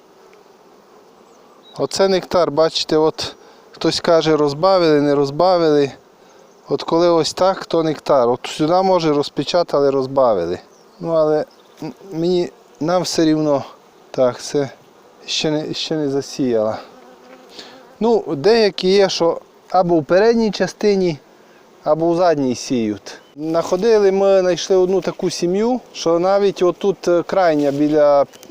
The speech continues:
заставної, крайня, е, розплід. Тобто пішла з одного краю. Отут маточка з червону мітку,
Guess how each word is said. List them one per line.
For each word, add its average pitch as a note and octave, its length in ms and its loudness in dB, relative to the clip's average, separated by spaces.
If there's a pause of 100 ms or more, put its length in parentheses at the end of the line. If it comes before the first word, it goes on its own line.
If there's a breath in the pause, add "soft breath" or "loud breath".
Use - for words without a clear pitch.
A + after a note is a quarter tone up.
(380)
заставної, E3+ 720 0
крайня, D3+ 760 2 (160)
е, - 20 -2
розплід. C#3+ 460 -4
Тобто G3+ 300 0
пішла F#3 400 0
з D#3+ 40 -8
одного D#3 380 -2
краю. A#2 460 0 (320)
Отут C3+ 340 -6
маточка F3 680 -2
з - 80 -12
червону F3 480 -2
мітку, F3 580 -4